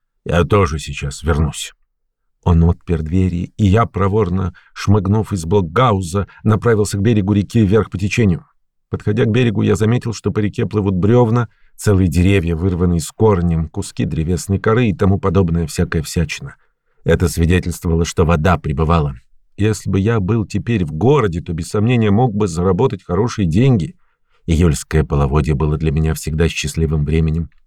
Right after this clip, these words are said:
Как только вода поднималась, река каждый раз несла с собою массу бревен, обломки плотов, состоявшие зачастую из дюжины бревен, связанных вместе,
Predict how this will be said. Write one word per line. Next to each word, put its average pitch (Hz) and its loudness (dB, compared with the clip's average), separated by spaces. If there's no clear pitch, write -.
Как 101 -2
только 123 0
вода 110 2
поднималась, 92 0
река 85 2
каждый 82 0
раз 82 0
несла 82 -2
с 78 -8
собою 82 -2
массу 87 -2
бревен, 92 0
обломки 117 0
плотов, 107 0
состоявшие 104 2
зачастую 95 -2
из 95 -2
дюжины 92 0
бревен, 87 0
связанных 92 0
вместе, 92 0